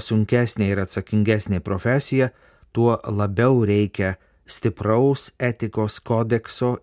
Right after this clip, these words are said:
ir įkvėpimo iš aukštybių. Tarnavimas tėvynei, gerbiant kiekvieno žmogaus orumą ir ginant pažeidžiamiausiuosius, yra šventas pašaukimas, sakė Pranciškus.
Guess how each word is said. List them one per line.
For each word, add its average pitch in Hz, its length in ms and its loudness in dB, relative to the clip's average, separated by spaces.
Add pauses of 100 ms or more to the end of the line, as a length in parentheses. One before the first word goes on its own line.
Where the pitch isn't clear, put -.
ir 120 160 0
įkvėpimo 107 800 0
iš 110 240 -4
aukštybių. 101 680 -6 (840)
Tarnavimas 139 640 2
tėvynei, 127 540 2
gerbiant 101 400 0
kiekvieno 107 400 -2
žmogaus 101 480 -2
orumą 110 340 2
ir 98 80 -2
ginant 98 320 0
pažeidžiamiausiuosius, 107 1120 -2 (420)
yra 117 220 0
šventas 127 540 -2
pašaukimas, 117 720 -2
sakė 92 220 -6
Pranciškus. - 760 -8